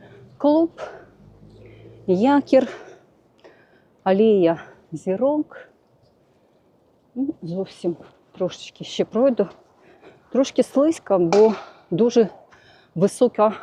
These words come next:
вологість. Ось так виглядає англійський клуб. Пройду біля нього. Тут поруч є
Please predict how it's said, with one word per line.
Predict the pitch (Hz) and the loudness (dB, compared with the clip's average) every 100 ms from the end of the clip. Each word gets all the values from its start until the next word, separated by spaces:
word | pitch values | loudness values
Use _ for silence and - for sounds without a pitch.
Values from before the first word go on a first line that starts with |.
| - - | -20 -4
вологість. | 175 220 208 156 151 147 - - - _ _ _ _ _ _ _ _ _ _ _ _ _ _ _ _ _ _ _ _ _ _ _ _ _ _ _ _ _ _ _ _ _ _ _ _ _ _ _ _ _ _ - _ _ _ _ _ _ | 0 2 2 2 -2 -8 -12 -20 -20 _ _ _ _ _ _ _ _ _ _ _ _ _ _ _ _ _ _ _ _ _ _ _ _ _ _ _ _ _ _ _ _ _ _ _ _ _ _ _ _ _ _ -20 _ _ _ _ _ _
Ось | 175 - | -18 -12
так | 135 - - - - - | -12 -12 -16 -16 -18 -16
виглядає | 180 160 175 165 175 170 | -14 -8 -6 -4 -4 -4
англійський | 170 180 175 - - | -4 -6 -8 -12 -6
клуб. | 233 302 - - _ _ _ _ _ _ _ _ _ | -4 -4 -8 -20 _ _ _ _ _ _ _ _ _
Пройду | - 196 180 156 139 170 - - - - | -8 -4 -2 -2 0 -2 -4 -20 -20 -6
біля | 170 165 170 | -2 -2 -2
нього. | 170 165 165 151 165 254 339 _ _ _ _ _ _ _ - _ _ _ _ _ _ _ _ _ _ - - - | -2 2 2 0 0 0 0 _ _ _ _ _ _ _ -20 _ _ _ _ _ _ _ _ _ _ -20 -20 -4
Тут | 233 - - | -4 -2 2
поруч | 220 190 175 - - - | 2 2 -2 -10 -14 -14
є | 165 170 185 185 170 | -12 -6 -2 0 0